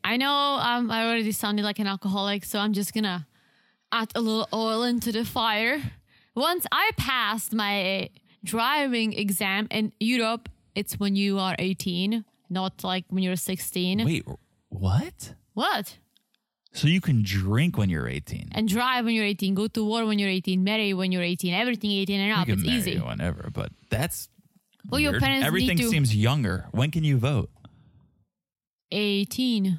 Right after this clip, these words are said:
Speaker 2: Hmm. Everything is eighteen.
Speaker 1: Yeah. But, I mean, you can walk into a bar when you're fourteen and ask for a vodka f-, because it's for your mom.
Speaker 2: <laughs>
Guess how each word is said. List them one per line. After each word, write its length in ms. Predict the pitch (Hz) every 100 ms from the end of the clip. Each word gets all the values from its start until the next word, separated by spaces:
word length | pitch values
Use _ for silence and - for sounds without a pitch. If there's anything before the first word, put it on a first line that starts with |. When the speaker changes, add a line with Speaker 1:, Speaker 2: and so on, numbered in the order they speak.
| -
Speaker 2:
Hmm. 120 | 131 95 _ _ _ _ - -
Everything 420 | - 113 120 127
is 120 | 117 110
eighteen. 360 | 113 - -
Speaker 1:
Yeah. 160 | 202 185 - - - -
But, 80 | 233
I 100 | 220
mean, 240 | 214 208
you 100 | 202
can 220 | 226 214
walk 220 | 190 208 208
into 180 | 202
a 40 | 196
bar 220 | 190 190
when 100 | 196
you're 120 | 190
fourteen 560 | - - 196 190 202 190
and 120 | 185
ask 280 | 180 190 -
for 100 | 190
a 60 |
vodka 400 | 180 190 196 -
f-, 220 | 180 - - -
because 240 | - 170
it's 100 | -
for 140 | -
your 120 | - 175
mom. 480 | 180 190 180 190 - _ _
Speaker 2:
<laughs> 80 | -